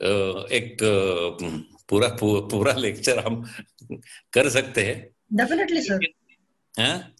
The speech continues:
Speaker 2: Definitely करेंगे, सर।
Speaker 1: या, क्योंकि उस, अ, ब-, अभी हमारे वो ऑर्गन डोनेशन के बारे में देखेंगे ना,
Speaker 2: हम्म।
Speaker 1: तो हंड्रेड परसेंट लोगों ने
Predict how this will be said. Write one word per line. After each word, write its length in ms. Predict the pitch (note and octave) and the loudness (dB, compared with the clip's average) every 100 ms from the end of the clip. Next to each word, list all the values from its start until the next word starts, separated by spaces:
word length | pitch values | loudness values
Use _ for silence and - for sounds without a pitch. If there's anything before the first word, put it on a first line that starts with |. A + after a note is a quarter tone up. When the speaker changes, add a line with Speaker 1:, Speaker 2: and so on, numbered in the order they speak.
| _ - | _ -2
Speaker 2:
Definitely 420 | A#3+ C4+ F#4 G#4 C#4+ | 0 2 0 2 2
करेंगे, 280 | B3 A3 | 2 0
सर। 280 | G3 F#3+ F#3 _ _ _ - | -2 -4 -6 _ _ _ -4
Speaker 1:
या, 420 | A2+ B2+ G2+ - - - _ | 0 2 0 -4 -18 -20 _
क्योंकि 600 | - C#3+ D3 F3 G3 - - - - | 0 0 4 2 2 -2 -18 -18 2
उस, 420 | D3 E3 - - | 2 4 2 0
अ, 260 | - - B2+ C3+ C3+ | -4 0 2 4 2
ब-, 520 | C3+ B2+ B2+ B2+ A#2 A#2+ | 0 0 0 0 -2 0
अभी 380 | C#3+ E3 F3+ - - _ - - | 0 0 -2 -10 -20 _ -14 -2
हमारे 440 | B2 D#3+ F3 E3+ - - _ C#3 | 2 4 2 -2 -18 -20 _ -2
वो 120 | C#3 | -2
ऑर्गन 380 | C#3+ C3 D#3 F3+ | 2 2 2 2
डोनेशन 400 | F3+ E3 E3+ E3+ | 2 2 -2 0
के 100 | F3+ | 2
बारे 260 | E3+ E3+ | 2 0
में 160 | E3+ E3 | -2 0
देखेंगे 420 | D#3+ D#3+ F3 D3+ | 0 0 0 2
ना, 260 | C#3 F3 - - - - | 0 -4 -10 -20 -12 -4
Speaker 2:
हम्म। 120 | G#3 | 0
Speaker 1:
तो 360 | F3 E3 F#3 - - C3 | 4 4 4 0 -4 0
हंड्रेड 540 | C#3 D3+ G3 G3+ G3 | 2 6 4 4 2
परसेंट 420 | F3 D3+ G3+ G3+ | 2 4 2 2
लोगों 360 | F3 D#3 C#3+ D3+ | 2 2 2 0
ने 120 | C#3+ | 0